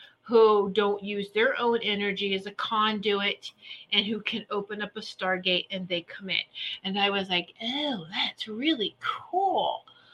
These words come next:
Um, and so that's, uh, is you gotta be high vibrational to, to, to do that, of course.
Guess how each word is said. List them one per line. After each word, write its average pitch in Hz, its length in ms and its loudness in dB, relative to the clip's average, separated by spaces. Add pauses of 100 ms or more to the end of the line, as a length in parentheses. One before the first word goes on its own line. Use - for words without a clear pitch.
(380)
Um, 180 500 6 (180)
and 202 340 6
so 185 520 0
that's, 196 400 2
uh, 175 320 4 (640)
is 214 200 -2
you 214 80 -2
gotta 240 160 12
be 226 100 4
high 208 220 6
vibrational 190 800 0
to, 165 80 -14
to, - 260 -16
to - 200 -10
do 190 180 -4
that, 175 200 -4
of 170 80 -4 (100)
course. - 720 -6